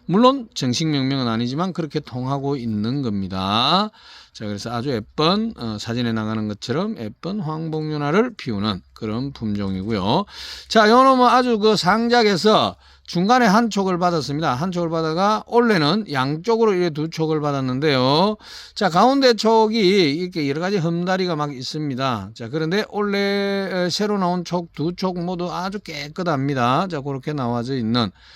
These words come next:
그런 청량의 모습이고요. 자, 뿌리는 요렇게 뭐 시커먼 부분도 많이 있습니다만은,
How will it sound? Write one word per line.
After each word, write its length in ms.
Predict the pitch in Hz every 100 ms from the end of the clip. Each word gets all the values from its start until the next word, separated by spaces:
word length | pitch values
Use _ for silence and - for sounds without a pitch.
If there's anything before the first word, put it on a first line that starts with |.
| - - -
그런 240 | - 147 135
청량의 520 | - 131 131 127 196
모습이고요. 840 | 156 131 127 113 131 143 117 185
자, 120 | 180
뿌리는 640 | 160 226 233 208 185 180 156
요렇게 280 | 151 143
뭐 160 | 135 131
시커먼 540 | - 156 175 180 175
부분도 280 | 165 170 151
많이 200 | 139 143
있습니다만은, 920 | 139 160 160 147 139 160 135 139 190